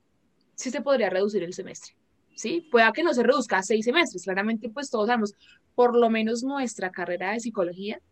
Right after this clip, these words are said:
claramente es muy complicado que la reduzcan dos, tres semestres, es muy complicado, o sea, por todo lo que tenemos que ver. Lo que hablamos es de la, de la ética, claramente, por ejemplo, eso me asombra porque, por ejemplo, en mi universidad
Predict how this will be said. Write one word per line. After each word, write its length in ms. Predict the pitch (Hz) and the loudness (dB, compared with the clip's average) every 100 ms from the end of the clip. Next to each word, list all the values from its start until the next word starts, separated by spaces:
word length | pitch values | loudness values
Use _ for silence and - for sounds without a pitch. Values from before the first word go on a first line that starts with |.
| _ _ _ _ | _ _ _ _
claramente 720 | - 202 202 196 196 196 196 - | -2 0 0 -2 -6 -6 -6 -6
es 180 | 190 190 | -6 -2
muy 160 | 208 | -4
complicado 380 | 208 214 220 190 | -4 -6 -4 -4
que 60 | 190 | -6
la 100 | 190 | -4
reduzcan 500 | 196 196 - 175 - _ 185 | -4 -4 -8 -12 -14 _ 0
dos, 320 | 220 214 202 | 2 2 0
tres 140 | 190 | -6
semestres, 380 | 180 233 226 170 | -4 -4 -4 -8
es 100 | 180 | 2
muy 160 | 220 214 | 2 2
complicado, 440 | 196 165 202 185 - | -4 -8 -8 -8 -10
o 20 | _ | _
sea, 380 | 196 185 180 - _ _ - | -6 -4 -6 -10 _ _ 6
por 180 | 254 226 | 6 6
todo 160 | 247 | 2
lo 60 | 220 | 2
que 60 | 247 | 2
tenemos 280 | 240 190 | 0 -2
que 100 | - | 0
ver. 140 | 233 - _ _ _ - - - | -2 -2 _ _ _ -20 -20 -4
Lo 120 | 240 | 0
que 80 | 254 | 4
hablamos 260 | 247 247 277 | 2 2 2
es 80 | 254 | 2
de 60 | |
la, 80 | 254 | 4
de 60 | 269 | 4
la 120 | 269 | 2
ética, 280 | 277 185 170 | 0 -6 -4
claramente, 500 | 202 208 233 285 208 | -2 0 -2 -2 -2
por 100 | 202 | 0
ejemplo, 160 | 196 190 | 0 0
eso 180 | 208 | 0
me 80 | 226 | 0
asombra 260 | 269 240 214 | -2 -2 -4
porque, 200 | 233 262 | -6 -4
por 120 | 247 | -2
ejemplo, 60 | 214 | 0
en 60 | |
mi 80 | 233 | 0
universidad 520 | 247 262 247 277 233 | 0 -2 -2 0 0